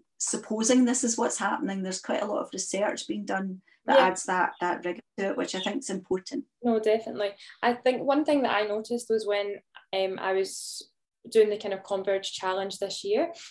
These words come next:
Speaker 2: and my group, I don't know if it maybe had fifteen, tw-, I don't know how many s-, people were in it, but I was the only female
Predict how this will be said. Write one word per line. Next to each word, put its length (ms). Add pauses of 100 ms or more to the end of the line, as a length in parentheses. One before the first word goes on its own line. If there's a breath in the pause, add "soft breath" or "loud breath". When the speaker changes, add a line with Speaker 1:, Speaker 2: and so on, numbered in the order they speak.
(220 loud breath)
Speaker 2:
and 420 (280)
my 540
group, 300
I 80
don't 180
know 160
if 100
it 60 (540 loud breath)
maybe 200
had 160
fifteen, 420
tw-, 100 (100)
I 80
don't 160
know 180
how 80
many 220 (340)
s-, 100 (120)
people 220
were 100
in 180
it, 160 (240 loud breath)
but 100
I 80
was 180
the 100
only 680 (300)
female 560